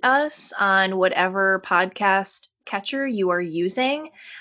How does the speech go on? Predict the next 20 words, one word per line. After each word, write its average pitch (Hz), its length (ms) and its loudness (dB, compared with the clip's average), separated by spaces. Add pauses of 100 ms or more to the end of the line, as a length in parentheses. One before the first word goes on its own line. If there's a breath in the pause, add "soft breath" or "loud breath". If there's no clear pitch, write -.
(160 loud breath)
Uh, 180 300 6
when 202 200 0
you, 214 260 -2
especially 302 460 4
if 247 120 -2
you're 214 120 0
using 202 440 -2
Apple 185 280 0
Podcasts, 247 560 0
it 180 100 -2
really 190 220 0
helps 170 340 -2
people 190 280 -4
find 175 320 -4
us 311 280 0
when 190 160 -4
you 175 180 -4
review 165 380 -2
us. - 400 -2 (300)
And 190 340 2